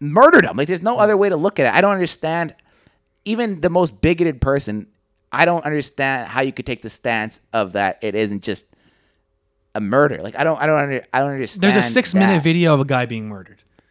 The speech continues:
Speaker 2: And you can
Speaker 1: And he,
Speaker 2: watch
Speaker 1: and
Speaker 2: it,
Speaker 1: he,
Speaker 2: you can
Speaker 1: he
Speaker 2: watch it from start to finish, and you could look at the toxology reports, and you could see that he was murdered because a guy sat on his neck.
Speaker 1: He's, like, calling for help. Like,
Speaker 2: Yeah.
Speaker 1: I don't know anything about,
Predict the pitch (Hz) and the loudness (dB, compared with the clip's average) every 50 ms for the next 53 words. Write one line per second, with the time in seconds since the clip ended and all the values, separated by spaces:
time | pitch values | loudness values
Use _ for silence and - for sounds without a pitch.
0 | _ _ _ _ - 156 180 175 185 190 202 214 208 208 196 196 - 180 - - | _ _ _ _ -8 -8 -4 0 2 4 4 6 6 6 6 4 2 2 2 2
1 | 190 190 196 214 220 220 - 233 - - 180 - - 202 196 - 180 - - 175 | 2 2 2 2 2 2 0 -2 -2 -2 -2 0 2 2 2 2 0 -2 -2 0
2 | 175 170 160 - - 143 135 135 127 - - - _ - 120 127 139 143 - 143 | 0 0 0 0 -2 -4 -4 -4 -6 -10 -20 -20 _ -20 -18 -12 -12 -6 -6 0
3 | 147 196 - 208 165 160 - 165 160 151 - - 160 147 147 147 143 139 139 131 | 0 0 0 0 -6 -6 -2 -2 -2 -2 -2 -2 -2 -2 -2 -4 -6 -8 -10 -10
4 | - 147 139 135 - - _ _ _ _ _ _ _ _ _ _ _ 127 151 151 | -10 -12 -12 -12 -14 -18 _ _ _ _ _ _ _ _ _ _ _ -12 -12 -10
5 | - 143 - - - - 190 175 147 139 - _ - 135 135 127 - 170 175 170 | -10 -8 -8 -8 -8 -8 -8 -8 -8 -10 -12 _ -10 -10 -10 -6 -4 -2 -2 -2
6 | 147 156 156 143 139 131 123 120 127 _ _ _ _ 131 123 - 135 117 123 117 | -2 -2 -4 -4 -6 -8 -10 -14 -16 _ _ _ _ -20 -16 -14 -14 -14 -14 -12
7 | 139 135 135 120 - - 151 139 139 131 131 131 123 117 120 107 104 - _ _ | -10 -10 -10 -10 -8 -6 -4 -2 -2 -2 -4 -4 -8 -10 -12 -16 -16 -18 _ _
8 | _ _ _ _ _ _ _ _ 117 101 _ _ _ _ _ _ _ _ 135 135 | _ _ _ _ _ _ _ _ -20 -20 _ _ _ _ _ _ _ _ -20 -12
9 | 139 180 202 190 185 202 190 - - 196 220 196 - 165 127 156 180 139 - 127 | -8 -8 -6 -2 -2 -4 -2 2 2 2 2 2 -2 -4 -4 -2 0 -2 0 0
10 | 135 131 127 127 117 147 190 214 202 175 165 170 170 160 160 156 165 151 - - | -2 -2 -2 -2 0 2 2 2 2 0 0 0 2 2 0 0 -2 -6 -8 -8
11 | 156 151 139 113 107 131 131 127 120 113 - | -6 -6 -6 -2 2 2 4 4 4 2 0